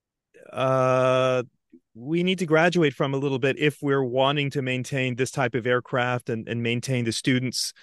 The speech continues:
coming in that are raving when benchmarked against other things, whether it be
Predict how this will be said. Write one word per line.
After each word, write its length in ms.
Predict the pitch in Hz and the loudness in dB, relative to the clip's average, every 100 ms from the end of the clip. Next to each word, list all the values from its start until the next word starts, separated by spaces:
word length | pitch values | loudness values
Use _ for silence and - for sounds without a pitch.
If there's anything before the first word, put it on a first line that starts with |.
| - - - | -20 -20 -12
coming 360 | - 143 127 123 | -2 0 2 0
in 440 | 135 135 123 117 | 0 2 2 2
that 120 | 117 | 4
are 140 | 113 107 | 4 4
raving 480 | 120 135 123 113 | 4 4 2 0
when 240 | 110 139 135 | 0 0 0
benchmarked 600 | 131 139 - 131 120 - | 0 -2 -2 0 0 -2
against 480 | 120 120 113 - - - - - - | -4 -4 -6 -10 -14 -18 -20 -20 -8
other 180 | - 113 | -2 0
things, 360 | - 143 135 113 | 2 2 2 0
whether 220 | 117 117 | 0 0
it 100 | 104 | 0
be 400 | 127 120 113 110 | 2 2 2 0